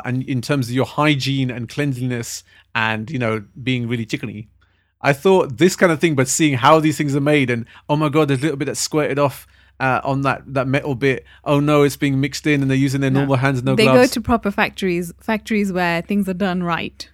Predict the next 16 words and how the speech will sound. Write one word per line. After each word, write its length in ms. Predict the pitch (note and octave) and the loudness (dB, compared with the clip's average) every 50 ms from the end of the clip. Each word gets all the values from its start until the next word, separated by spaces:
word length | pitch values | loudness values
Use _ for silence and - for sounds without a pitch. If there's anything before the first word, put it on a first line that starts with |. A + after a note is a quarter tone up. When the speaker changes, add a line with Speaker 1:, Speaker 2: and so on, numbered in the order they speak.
| - | -12
Speaker 1:
That's 220 | - A2+ C3 - - | -8 -8 -8 -8 -6
what 80 | D3 | -4
they, 140 | C3+ C3 A#2+ A#2 - | -2 -2 -2 -2 -2
on 140 | - D#3+ D#3 | -2 2 4
that 200 | D#3 C#3 A#2 G#2+ | 4 2 2 4
day, 340 | D3 D3 D#3 D3 A#2+ G2+ F#2+ | 4 6 6 6 4 0 -4
that's 200 | G2+ G2+ - - | -10 -10 -8 -8
how 80 | A2 | -8
it 100 | G#2 - | -8 -8
was. 320 | - G#2+ A2 B2 - - _ _ _ | -10 -12 -12 -12 -14 -18 _ _ _
Speaker 2:
But, 240 | - G#3+ G3+ - - - G#3 - - A3 | -6 -6 -6 -6 -8 -16 -16 -16 -12 -8
well, 340 | F#3+ G3 F3 - - D#3+ _ _ _ _ _ _ _ _ _ _ _ - | -6 -6 -6 -6 -8 -14 _ _ _ _ _ _ _ _ _ _ _ -4
anyway, 460 | A3+ A#3 G#3 F3 D#3 - D#3 E3+ F3+ _ _ - - - - B2+ - _ _ _ | -2 -2 -2 -2 -4 -6 -8 -10 -10 _ _ -20 -20 -16 -16 -16 -16 _ _ _
so 100 | - B3+ | -2 -2
this, 300 | A#3+ G#3+ A3 C4+ D4+ - | 0 2 2 2 2 0
the 260 | - A3+ A3+ A3+ G3+ | -2 -2 0 0 0